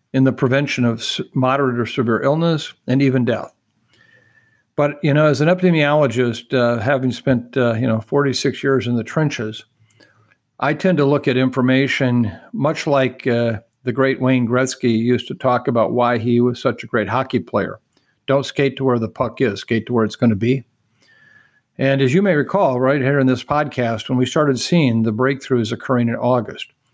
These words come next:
with people who are now approaching their fifth or sixth month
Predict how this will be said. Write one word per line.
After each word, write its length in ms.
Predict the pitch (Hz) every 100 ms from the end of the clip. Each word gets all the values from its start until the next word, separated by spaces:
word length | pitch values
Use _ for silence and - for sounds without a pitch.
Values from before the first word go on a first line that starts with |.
| _
with 220 | - 117 -
people 340 | 139 135 127
who 180 | 120 127
are 160 | 123
now 320 | 110 120 127 120
approaching 600 | 110 143 135 - 120 113
their 180 | 113
fifth 340 | 117 - 131 -
or 80 | 113
sixth 340 | - 117 -
month 380 | 120 120 110